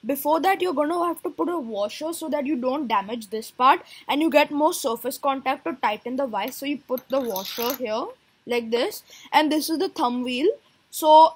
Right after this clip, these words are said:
I, I have drilled a th-, a three quarter inch hole over here so that, like, it can pass over the bolt like this. And then I've also made a space so that I can embed the three quarter inch nut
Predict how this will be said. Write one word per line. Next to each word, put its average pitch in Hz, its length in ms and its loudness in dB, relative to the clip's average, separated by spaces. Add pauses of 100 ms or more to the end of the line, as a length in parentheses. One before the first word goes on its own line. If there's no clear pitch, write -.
I, 254 260 4
I 262 120 6
have 269 320 0
drilled 277 260 -2
a 330 320 0
th-, - 200 -8
a - 20 -4
three 262 200 -6
quarter 269 320 0
inch 294 200 -4
hole 254 280 0
over 262 220 2
here 233 480 -2 (460)
so 277 200 0
that, 285 280 4
like, 277 260 -2 (300)
it 233 160 -4
can 277 260 0
pass 262 320 2
over 262 200 -2
the 262 120 2
bolt 233 460 -2
like 254 280 -4
this. 269 440 0 (720)
And 277 240 2
then 311 180 -2
I've 294 220 4
also 302 320 4
made 311 260 0
a 339 100 0
space 294 380 -6
so 339 80 -8
that 302 160 0
I 294 120 -2
can 311 160 -4
embed 269 500 0
the 302 80 -4
three 285 280 -8
quarter 277 380 -2
inch 294 300 -4
nut 247 400 -6